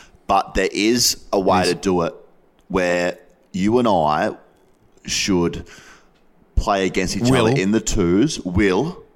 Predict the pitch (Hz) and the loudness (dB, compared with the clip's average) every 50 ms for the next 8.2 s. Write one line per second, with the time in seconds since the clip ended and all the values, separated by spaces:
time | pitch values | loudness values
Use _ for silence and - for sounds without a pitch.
0 | _ _ _ - 98 95 - - 107 101 104 107 110 113 104 - - 117 98 92 | _ _ _ -2 -2 -2 0 0 0 0 0 0 0 -2 -2 -2 -2 -2 0 0
1 | 92 - 107 113 113 - - 110 92 85 95 110 113 92 95 107 98 127 117 104 | 0 0 0 0 0 0 0 0 2 2 2 2 2 0 0 0 2 2 0 0
2 | - 120 92 - 101 101 92 87 90 87 80 - - 80 87 92 - - 87 92 | 0 -4 -4 -2 -2 -2 0 0 0 -2 -2 -4 -4 -4 -4 -4 -2 -2 -2 0
3 | 90 101 92 - - 95 - - 95 90 85 85 80 73 80 85 117 120 - - | 0 -2 -4 -4 -6 -6 -6 -6 -4 -4 -2 -2 -2 -2 -2 -2 -2 -2 -2 -4
4 | 95 90 87 85 - - 98 95 101 104 98 101 92 - - 87 - 92 82 82 | -4 -4 -4 -4 -4 -4 -2 0 0 0 -2 -4 -6 -6 -8 -8 -4 -4 -2 -2
5 | 87 87 95 87 - - 98 90 90 90 92 85 - - - 87 82 82 90 98 | -2 -2 -4 -6 -6 -4 -4 -2 -2 -2 -4 -4 -4 -4 -4 -4 -2 -2 -2 -2
6 | - - - - - _ - - - _ - - 87 - - - 98 92 92 85 | -2 -6 -10 -20 -20 _ -20 -20 -20 _ -12 -10 -8 -8 -6 -4 -2 -2 -2 -2
7 | 90 - 90 82 82 80 76 - - - 90 92 90 90 90 - - - 85 85 | -4 -2 -2 0 0 -2 -4 -4 -4 -2 0 0 0 0 0 -2 -4 -4 -4 -4
8 | 82 82 - | -2 -4 -4